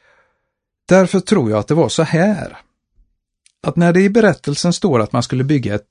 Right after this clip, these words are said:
torn vars spets skulle nå upp till himmelen, så är det mycket möjligt att människorna tänkte bygga ett tempel för sin dyrkan av just Bibelns Gud.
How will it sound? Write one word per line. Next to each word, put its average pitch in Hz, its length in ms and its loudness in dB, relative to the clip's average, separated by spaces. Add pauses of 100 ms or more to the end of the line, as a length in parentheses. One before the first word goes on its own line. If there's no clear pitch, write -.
torn 202 540 2 (460)
vars 143 420 0
spets - 1040 -4
skulle 165 380 -2
nå 147 240 2
upp - 180 -4
till 117 160 -2
himmelen, 123 580 -2 (500)
så - 180 -2
är 151 60 4
det 143 80 2
mycket 160 440 0
möjligt 135 440 -2
att 117 80 -4
människorna 131 560 0
tänkte 143 520 -4
bygga 117 380 -2
ett 104 120 -6 (220)
tempel 160 840 -4
för 170 160 -4
sin 151 300 -2
dyrkan 123 720 -2
av 131 240 -6
just 127 360 -6
Bibelns 113 600 -4
Gud. 151 520 -4